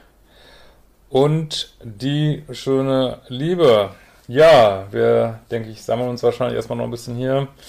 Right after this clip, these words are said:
Ähm, neunzehn Uhr dreißig. Und, ähm, was wollte ich noch sagen?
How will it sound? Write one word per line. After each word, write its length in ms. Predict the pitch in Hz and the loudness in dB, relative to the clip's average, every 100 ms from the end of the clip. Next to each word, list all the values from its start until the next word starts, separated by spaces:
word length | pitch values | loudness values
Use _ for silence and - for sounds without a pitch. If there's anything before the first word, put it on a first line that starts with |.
| - - - - _ - - - | -14 -14 -14 -18 _ -20 -16 0
Ähm, 1000 | 117 117 117 120 120 123 120 120 117 113 - _ - | 2 4 2 -2 -6 -4 -6 -6 -8 -12 -20 _ -14
neunzehn 400 | 110 113 110 110 | -6 -6 -4 -6
Uhr 160 | 110 | -4
dreißig. 800 | 104 107 107 120 117 - - - - _ _ _ _ - - - _ _ _ _ - | 0 -2 -2 -6 -8 -10 -14 -16 -18 _ _ _ _ -20 -20 -20 _ _ _ _ -4
Und, 1300 | 117 117 113 113 117 113 110 - - - - - 107 | 2 4 4 2 -4 -4 -8 -10 -14 -14 -16 -14 -2
ähm, 960 | 110 110 110 110 110 110 110 107 110 107 | 0 2 0 -2 -4 -6 -6 -6 -6 -6
was 180 | 104 | -8
wollte 180 | 113 110 | -6 -6
ich 40 | 113 | -6
noch 80 | |
sagen? 560 | 107 110 107 110 107 | -2 0 0 -2 -8